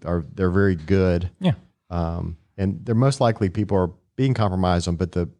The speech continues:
Speaker 1: they're always changing. They're getting better, or they're manipulating some other little detail about it, or
Speaker 2: Right. And, and
Speaker 1: Yeah.
Speaker 2: like, you know, the, these examples that I have, um,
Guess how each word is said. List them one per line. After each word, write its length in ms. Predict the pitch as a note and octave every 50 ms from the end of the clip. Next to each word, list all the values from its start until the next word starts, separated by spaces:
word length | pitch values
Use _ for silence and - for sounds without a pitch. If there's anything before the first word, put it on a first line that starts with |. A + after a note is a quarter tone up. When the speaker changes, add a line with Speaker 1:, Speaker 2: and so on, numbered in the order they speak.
| _ -
Speaker 1:
they're 400 | G#2+ F#2+ - - F2+ A2 G#2+ F#2
always 260 | G2 A2+ A#2 G#2 F#2
changing. 440 | - - - A2+ A2 G#2+ E2 D#2+ E2
They're 100 | F2 F2+
getting 260 | E2+ A2 G#2 G2 F#2
better, 460 | D#2+ F#2 F2+ F#2 G2 F#2+ F#2+ F#2 F2 E2+
or 60 | D#2+
they're 200 | D#2+ D#2 D#2 D2+
manipulating 680 | E2 E2+ F2 F#2+ G2+ F#2+ - G2+ G2 G2 F#2+ F#2 F2+
some 160 | - - F#2+
other 140 | F#2+ F#2 F#2
little 180 | F2+ F2 E2+ D#2
detail 380 | D#2+ F#2+ F2+ G2 F#2+ F2+ F2+
about 280 | F2 F2+ F2 F2 F2 F2+
it, 140 | F2 E2 E2+
or 280 | D2 D2 D2 C#2+ E2+ _ _ _ _ _ -
Speaker 2:
Right. 260 | C3 C#3+ D3 C3+ A2
And, 200 | G#2 A2 A2+ A#2 B2
and 120 | A#2+ A#2 B2
Speaker 1:
Yeah. 20 |
Speaker 2:
like, 120 | A2+ A2 - - C3+ C3
you 140 | A#2 A#2+ A#2
know, 100 | A2+ G#2
the, 160 | A2 C3 C#3
these 260 | C3 B2+ B2 B2 B2
examples 500 | A#2 G2 G#2+ A#2 C3 C3 - A2+ G2+ F#2 G#2
that 100 | G#2+ G2+
I 60 | G2
have, 520 | F2+ G#2 G2+ G#2 G#2 G2 F#2+ F#2 - - _ -
um, 460 | A#2 A2 G#2+ G#2 G#2 G2+ G2+ G2+